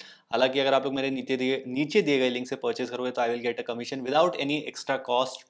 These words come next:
to you। तो अगर आपको मेरा काम पसंद आता है तो आप लोग मेरे नीचे दिए गए लिंक से कोई भी सॉफ्टवेयर खरीद सकते हो, आपको कोई एक्स्ट्रा कॉस्ट नहीं लगेगी, in fact एक्स्ट्रा डिस्काउंट्स ही मिलेंगे।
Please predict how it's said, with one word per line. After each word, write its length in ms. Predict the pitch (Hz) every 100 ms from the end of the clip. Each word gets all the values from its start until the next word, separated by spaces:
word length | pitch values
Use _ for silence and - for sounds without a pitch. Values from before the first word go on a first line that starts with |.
| -
to 60 | 117
you। 240 | 110 127 107 -
तो 60 | 113
अगर 140 | 120
आपको 180 | 123 131
मेरा 140 | 127 127
काम 180 | 135 156 143
पसंद 220 | 143 135
आता 140 | 120
है 60 | 123
तो 80 | 123
आप 120 | 127
लोग 80 | 120
मेरे 180 | 120 120
नीचे 280 | 123 127
दिए 160 | 156 139
गए 120 | 135
लिंक 260 | 117 147 160
से 260 | - 143 - - - _
कोई 200 | 156 165
भी 120 | 156
सॉफ्टवेयर 420 | 151 117 - -
खरीद 260 | - 110 98
सकते 280 | - - -
हो, 100 | - _ _ _
आपको 300 | 123 135 139
कोई 140 | 160 170
एक्स्ट्रा 240 | 156 170 156
कॉस्ट 260 | 156 151
नहीं 100 | 160
लगेगी, 380 | 147 131 135 208 202
in 160 | 135 131
fact 400 | 131 131 - -
एक्स्ट्रा 260 | 135 - 147
डिस्काउंट्स 500 | 131 123 123 123 123
ही 60 | 127
मिलेंगे। 400 | 107 107 107